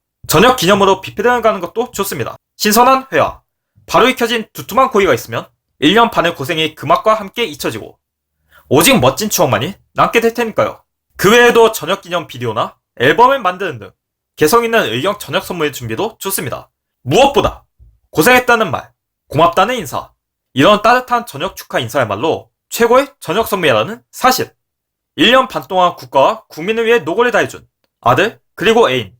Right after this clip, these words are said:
친구분들께 박수와 경의를 전해드리며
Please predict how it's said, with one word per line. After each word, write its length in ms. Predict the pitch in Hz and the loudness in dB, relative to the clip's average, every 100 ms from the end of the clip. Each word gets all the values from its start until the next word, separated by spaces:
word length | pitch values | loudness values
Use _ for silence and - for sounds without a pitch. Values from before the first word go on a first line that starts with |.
| - | -10
친구분들께 720 | - - 254 190 - 101 - _ _ _ _ - | -6 0 0 0 -2 -6 -12 _ _ _ _ -2
박수와 520 | 151 - 190 226 _ _ | -2 2 2 2 _ _
경의를 440 | 143 208 262 269 | -2 2 2 0
전해드리며 540 | 233 240 202 120 95 | 0 0 -2 -6 -10